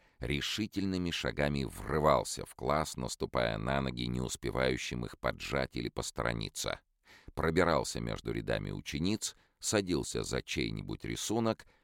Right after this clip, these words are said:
и образно, с польским акцентом, выкрикивал свои афоризмы с жаром.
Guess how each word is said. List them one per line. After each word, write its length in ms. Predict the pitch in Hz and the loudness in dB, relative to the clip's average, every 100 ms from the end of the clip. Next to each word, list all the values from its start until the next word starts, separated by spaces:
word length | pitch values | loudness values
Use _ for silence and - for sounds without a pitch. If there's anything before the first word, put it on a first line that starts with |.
| _ _ | _ _
и 100 | 82 | -2
образно, 720 | 69 65 95 73 64 - 50 50 | 4 8 8 6 0 0 -6 -6
с 120 | - | -4
польским 500 | 73 64 - 55 52 | 0 0 0 -6 -6
акцентом, 640 | - - 80 80 - 67 | -4 0 0 0 0 -2
выкрикивал 680 | 67 76 - 87 - 73 71 | -2 -4 -2 -2 0 0 0
свои 340 | - 57 62 60 | -2 -2 0 0
афоризмы 800 | 60 - 71 67 53 - 50 50 | -2 0 0 0 -4 -6 -8 -6
с 20 | |
жаром. 680 | - - 62 50 50 50 | -8 -4 0 0 -2 -10